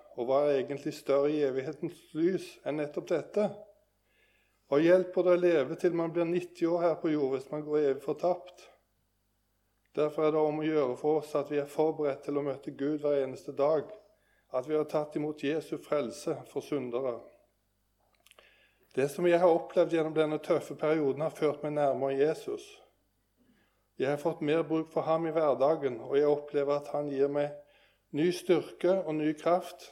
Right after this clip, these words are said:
til å klare nye dager. Det er på en måte som om jeg ligger i Guds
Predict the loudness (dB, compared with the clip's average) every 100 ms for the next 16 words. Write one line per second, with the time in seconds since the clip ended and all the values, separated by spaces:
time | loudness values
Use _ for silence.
0 | -6 -2 0 2 4 4 2 -2 -4 -2
1 | 2 4 4 4 -2 -4 -18 _ _ _
2 | _ _ _ _ _ _ _ -2 0 2
3 | 2 4 4 2 0 -2 0 0 0 0
4 | -2 -6 -8 -4 -2 0 -2 0 0 0
5 | 0